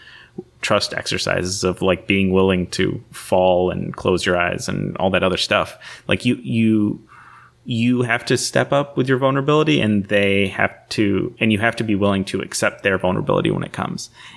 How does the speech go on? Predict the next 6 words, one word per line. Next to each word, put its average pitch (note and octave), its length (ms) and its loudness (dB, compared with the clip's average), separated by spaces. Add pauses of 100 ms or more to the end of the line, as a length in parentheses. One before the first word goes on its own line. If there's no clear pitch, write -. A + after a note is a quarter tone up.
And G#2+ 100 2
I G2+ 40 4
think - 340 0 (380)
what G#2+ 560 -2
I, G#2+ 200 2 (140)
I've B2 440 0